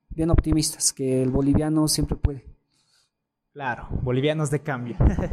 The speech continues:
Speaker 2: <laughs> Listo, Rolly, muchas gracias. Hasta la próxima entrevista, entonces.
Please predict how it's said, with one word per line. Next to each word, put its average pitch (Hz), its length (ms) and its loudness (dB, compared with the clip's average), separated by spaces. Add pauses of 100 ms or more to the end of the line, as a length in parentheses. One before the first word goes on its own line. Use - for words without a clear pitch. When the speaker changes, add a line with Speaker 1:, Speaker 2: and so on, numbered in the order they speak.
(120)
Speaker 2:
<laughs> - 480 -20
Listo, 185 260 0
Rolly, 175 240 2
muchas 180 280 -2
gracias. 175 320 -2
Hasta 139 240 -8
la 135 140 -6
próxima 156 320 -4
entrevista, 143 420 -2
entonces. 135 540 -10